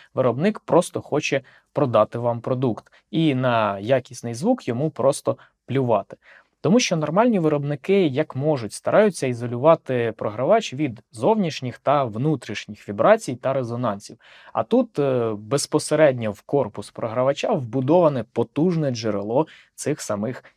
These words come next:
вібрацій. Логіка тут якби трошечки виходить погуляти. Тож, якщо ви хочете якісне, чисте звучання, не купуйте програвачі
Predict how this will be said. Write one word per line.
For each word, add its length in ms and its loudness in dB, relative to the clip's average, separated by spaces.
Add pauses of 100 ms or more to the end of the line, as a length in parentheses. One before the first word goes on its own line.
(120)
вібрацій. 680 0 (320)
Логіка 420 2
тут 280 -6
якби 280 -4
трошечки 600 -8 (380)
виходить 600 -6 (120)
погуляти. 540 -2 (260)
Тож, 340 -4
якщо 460 0
ви 100 -2
хочете 720 -4 (140)
якісне, 680 0
чисте 420 -8
звучання, 640 0 (280)
не 140 -2
купуйте 560 -2
програвачі 760 -8